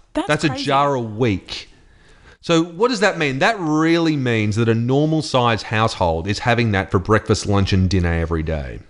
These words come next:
Speaker 1: I wanna know how thick they're putting it on
Speaker 2: That really is
Speaker 1: when
Speaker 2: the
Speaker 1: they
Speaker 2: big
Speaker 1: spread it.
Speaker 2: question.
Speaker 1: I think so. Because, well, look, here's the thing. I've never had Marmite before, but I've been told it is really similar to Vegemite.
Speaker 2: Yeah, basically.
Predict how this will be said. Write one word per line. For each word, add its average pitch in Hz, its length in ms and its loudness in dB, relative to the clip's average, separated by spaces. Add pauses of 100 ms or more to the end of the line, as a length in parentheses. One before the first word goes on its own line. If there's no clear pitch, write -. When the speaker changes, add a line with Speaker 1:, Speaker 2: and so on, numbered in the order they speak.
(240)
Speaker 1:
I 349 260 0
wanna 370 180 -2
know 208 500 -2 (280)
how 262 300 2
thick - 640 -4
they're 190 240 0
putting 190 340 -2
it 170 180 -2
on 123 440 -2
Speaker 2:
That 135 160 0
really 117 240 2
is 104 40 2
Speaker 1:
when 98 100 0
Speaker 2:
the 90 40 0
Speaker 1:
they 90 60 0
Speaker 2:
big 95 100 2
Speaker 1:
spread 82 220 -2
it. - 80 -8
Speaker 2:
question. 71 180 -6 (240)
Speaker 1:
I 359 120 0
think 339 220 -2
so. - 300 -2
Because, 349 260 -2
well, 339 160 0
look, - 360 -4
here's 320 160 0
the 285 60 -4
thing. 190 180 0
I've 214 120 2
never 220 140 0
had 175 180 -2
Marmite 165 360 -4
before, - 340 -10 (400)
but 233 100 -2
I've 247 120 -2
been 269 140 0
told 302 300 0
it 233 80 -4
is 220 200 -2
really 208 240 2
similar 190 400 -2
to 160 60 -6
Vegemite. 180 500 -2
Speaker 2:
Yeah, - 160 0 (200)
basically. - 360 -2